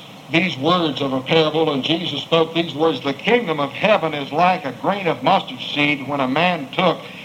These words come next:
and sowed in his field." What's he talking about? You're gonna take that little grain of mustard seed and you're gonna put it to work. You're gonna sow it so that it will grow.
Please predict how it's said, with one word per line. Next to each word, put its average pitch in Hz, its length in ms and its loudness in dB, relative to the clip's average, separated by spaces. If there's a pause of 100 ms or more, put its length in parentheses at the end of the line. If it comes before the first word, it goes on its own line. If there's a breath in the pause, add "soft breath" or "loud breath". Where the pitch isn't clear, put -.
(180 loud breath)
and 160 280 2
sowed 214 600 6 (120)
in 240 240 2
his 214 400 -4
field." 247 500 0 (1300)
What's 226 240 2
he 233 100 0
talking 233 440 2
about? 226 320 4 (1300 loud breath)
You're 226 140 2
gonna 247 240 4
take 240 320 -2
that 220 180 2
little 214 180 -2
grain 208 280 0
of 196 100 0
mustard 208 400 2
seed 240 320 0
and 208 140 2
you're 190 100 0
gonna 208 340 4 (360)
put 254 140 4
it - 120 -6
to 226 80 -4
work. 233 320 4 (480 loud breath)
You're 226 160 0
gonna 202 220 2
sow 240 380 6
it - 280 -4
so 214 220 0
that 202 100 0
it 226 100 -6
will 185 120 2
grow. 175 460 4